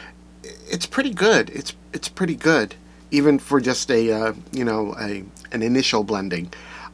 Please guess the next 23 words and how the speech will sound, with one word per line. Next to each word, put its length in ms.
Um, 340
but 120
I'm 100
gonna 260
reblend 580
everything, 560
uh, 520
and 300
then, 260
uh, 360
I'm 100
going 300
to 460
cut 180
my 100
crease, 520
and 180
I'll 140
be 200
right 340
back 420
after 360
that. 360